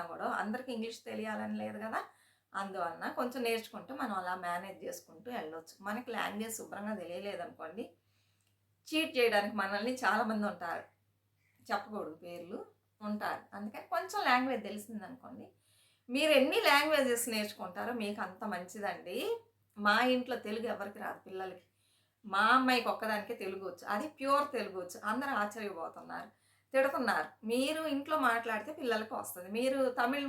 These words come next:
మాట్లాడితే తెలుగు ఎలా వచ్చిద్దండి? నేను తెలుగులోనే మాట్లాడడం వలన మా అమ్మాయి ప్యూర్‌గా మాట్లాడిద్ది. ఇప్పుడు మా ఇంట్లో అత్తయ్య, వాళ్ళ నాన్న చూసారంటే కొంచెం మిక్స్ తెలుగు మాట్లాడతారు.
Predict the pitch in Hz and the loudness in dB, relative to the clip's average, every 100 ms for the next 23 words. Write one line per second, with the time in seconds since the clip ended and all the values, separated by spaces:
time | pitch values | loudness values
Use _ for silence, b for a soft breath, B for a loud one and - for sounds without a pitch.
0 | 262 226 226 214 208 247 233 233 233 220 | 2 2 0 -2 -2 -6 -2 -2 0 0
1 | 214 208 - 190 - 175 208 - b b | 0 -2 -6 -12 -8 -8 -8 -10 b b
2 | b b 240 269 262 254 269 269 262 269 | b b 2 2 4 2 4 4 4 2
3 | 285 285 233 254 226 214 202 214 262 208 | 2 2 2 2 2 0 -2 -2 -2 0
4 | 196 202 214 247 226 202 208 220 170 175 | -2 -4 -8 -6 -2 0 0 -4 -4 -8
5 | 175 175 180 202 _ _ _ _ _ - | -12 -12 -14 -20 _ _ _ _ _ -16
6 | 254 302 262 254 262 254 247 214 - 226 | -4 4 8 8 8 4 2 0 -2 -6
7 | 220 214 208 202 190 196 202 190 185 185 | -4 -2 -4 -6 -8 -8 -6 -8 -2 0
8 | 165 196 262 - 285 320 - - - 226 | 0 -4 -10 -8 -6 -6 -8 -10 -8 -6
9 | 254 - - - - 208 202 233 180 151 | -2 0 0 -2 -6 -4 -2 0 -2 -2
10 | - 151 143 135 120 | -6 -10 -10 -14 -18